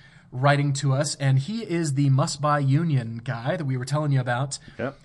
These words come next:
Speaker 1: This is the big
Speaker 2: Mm-hmm.
Speaker 1: one you and I have never discussed, and in a lot of cases, it never really enters our conversation.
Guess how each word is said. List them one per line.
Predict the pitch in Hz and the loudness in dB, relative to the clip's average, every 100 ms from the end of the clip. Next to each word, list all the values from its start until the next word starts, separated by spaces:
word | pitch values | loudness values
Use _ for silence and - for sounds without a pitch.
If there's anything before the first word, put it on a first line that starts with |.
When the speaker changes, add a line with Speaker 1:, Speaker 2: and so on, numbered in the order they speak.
| - | -10
Speaker 1:
This | - - | -4 -4
is | 294 | -4
the | 240 | -6
big | 180 202 | -4 -2
Speaker 2:
Mm-hmm. | 170 | 0
Speaker 1:
one | 127 110 - 131 | -2 -2 -10 -6
you | 139 277 | -4 -4
and | |
I | 311 | -4
have | 151 | 0
never | 156 175 | 0 0
discussed, | 143 - - 147 117 - - | -4 -4 -4 -4 -6 -6 0
and | 135 135 | 2 2
in | 139 | 0
a | 135 | 0
lot | 135 214 | -2 -6
of | |
cases, | - 220 170 135 | -8 -10 -8 -6
it | 139 | -6
never | 175 165 | -8 -8
really | 139 135 143 226 254 190 151 | -6 -6 -6 -6 -6 -6 -4
enters | 160 160 135 | -6 -2 -2
our | 127 | -2
conversation. | 135 139 135 - 160 139 113 110 | 0 0 0 -2 -4 -4 -8 -10